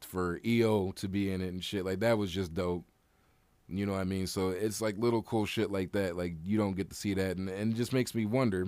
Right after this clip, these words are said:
Same thing with the men's Royal Rumble, you know. Uh, you know, just the interactions. Like, you know, you're seeing Pete Dunne and Samoa Joe and shit.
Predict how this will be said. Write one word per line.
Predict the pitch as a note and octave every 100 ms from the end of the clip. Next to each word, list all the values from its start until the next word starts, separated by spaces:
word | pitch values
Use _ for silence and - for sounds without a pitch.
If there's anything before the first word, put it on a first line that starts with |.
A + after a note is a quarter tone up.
| G#2 -
Same | G#2+ A2
thing | G2+ A2
with | G2+
the | G2
men's | A2+ A2 F#2
Royal | G2 F#2+
Rumble, | F#2 F2+ F2+ F#2
you | F#2
know. | F2+ F#2
Uh, | F2+ F2 D#2+ C#2 _ - _ _ _ _ _ _ -
you | F#2+
know, | G2+ F#2
just | G#2 -
the | F2+
interactions. | F#2+ G2+ A2+ A2 G2 F2
Like, | F2+ F2+
you |
know, | F#2 F2+
you're | F#2 F#2
seeing | - F#2+ F2
Pete | G#2+ G2+
Dunne | F2+ G2+
and | F#2+
Samoa | - F#2+ F2+ E2+
Joe | E2 F2+ E2
and | D#2
shit. | - C#2